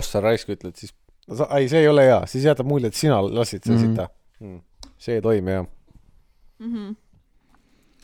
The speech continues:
Speaker 1: Aga jaa, mul ei-, noh, mul päriselt oli küsimus, et ma ei tea,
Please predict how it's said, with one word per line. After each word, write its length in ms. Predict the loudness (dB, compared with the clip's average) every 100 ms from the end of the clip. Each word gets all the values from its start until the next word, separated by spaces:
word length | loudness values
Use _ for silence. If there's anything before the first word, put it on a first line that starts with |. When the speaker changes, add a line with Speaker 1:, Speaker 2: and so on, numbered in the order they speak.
| _ _ _
Speaker 1:
Aga 200 | 2 4 4
jaa, 220 | 6 4 4
mul 220 | 6 4
ei-, 80 | 4 2 -4 -6
noh, 220 | -2 -2 -6
mul 240 | -10 -2 4
päriselt 380 | 4 4 0 0
oli 140 | 0
küsimus, 380 | 0 -2 -4 -6
et 60 | -8 -4
ma 80 | -2
ei 80 | 2
tea, 160 | 2